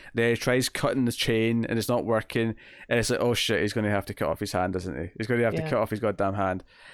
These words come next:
Speaker 1: Uh, so he
Speaker 2: I, I, I was like, "Ugh, no." <laughs> Even though, like, the effects weren't that good for it, like, just knowing what he was gonna have to do, he had to sacrifice, I just, like, "No." <laughs> It was good. It was a really tense moment.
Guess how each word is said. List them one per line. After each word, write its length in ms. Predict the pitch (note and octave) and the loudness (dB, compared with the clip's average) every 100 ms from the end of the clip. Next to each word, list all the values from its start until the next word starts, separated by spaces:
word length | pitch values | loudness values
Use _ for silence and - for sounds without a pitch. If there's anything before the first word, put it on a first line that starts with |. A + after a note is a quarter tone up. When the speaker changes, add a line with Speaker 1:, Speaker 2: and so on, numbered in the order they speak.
| - - | -20 -2
Speaker 1:
Uh, 340 | A2 A2 A2+ - - | 2 4 2 0 -4
so 440 | - A#2+ A2 G#2+ - | -2 2 2 2 -2
he 120 | G#2 A#2 | -2 0
Speaker 2:
I, 140 | - - | 0 0
I, 280 | F3 B3 - - - | 2 2 0 -8 -2
I 140 | G3 | 2
was 140 | B3 G#3 | 4 4
like, 220 | D3 - - | 0 -2 -8
"Ugh, 500 | E4+ F4 E4 D4+ C4 | -4 0 2 2 -2
no." 280 | C4+ D4 C4 - | -4 0 0 2
<laughs> 120 | - | 4
Even 220 | A3+ B3 | 6 8
though, 180 | A#3+ A3 | 8 8
like, 240 | G3+ G3 | 6 6
the 60 | G3 | 2
effects 360 | F#3 E3 E3+ | 4 2 2
weren't 260 | G#3 F#3+ - - - | 0 -2 -2 -10 -4
that 240 | E3 E3 | 0 0
good 240 | - D#3 F#3 | 2 2 4
for 200 | A#3 B3 | 4 4
it, 360 | B3+ A#3 - - | 4 0 -8 0
like, 200 | E3 E3 | 2 4
just 200 | F#3 F#3 | 2 0
knowing 480 | F3 E3+ E3 E3 D#3 | 0 4 4 4 2
what 120 | D#3 | -2
he 240 | - E3+ | 2 2
was 100 | D#3 | 2
gonna 200 | D#3+ D#3 | 0 -2
have 180 | E3+ C#3+ | -2 -2
to 80 | C#3+ | -4
do, 200 | D3 D3+ | 0 0
he 80 | D#3+ | 2
had 220 | E3+ D3 D3 | 0 0 0
to 80 | |
sacrifice, 720 | D3 C3+ B2+ D#3+ D#3+ D#3+ D#3+ - | 0 0 2 0 2 4 4 2
I 100 | - | -4
just, 180 | - - | -4 -8
like, 160 | - - _ | -10 -12 _
"No." 640 | C4+ C4+ D4+ D#4+ D4+ C#4 C#4+ - - - - - - | -4 2 4 6 4 2 0 -2 -18 -18 -18 -20 0
<laughs> 20 | |
It 380 | B3 - A3 - - - - - - - | 2 4 0 0 -14 -20 -20 -20 -2 2
was 80 | B3+ | 4
good. 400 | A#3+ C#4 - - | 6 6 4 0
It 80 | - | -4
was 120 | F#3+ | 0
a 80 | G3 | 2
really 180 | F#3+ F3 | 4 2
tense 280 | E3+ D#3+ | 0 -4
moment. 380 | D3 D3+ D#3+ - | -4 -4 -4 -8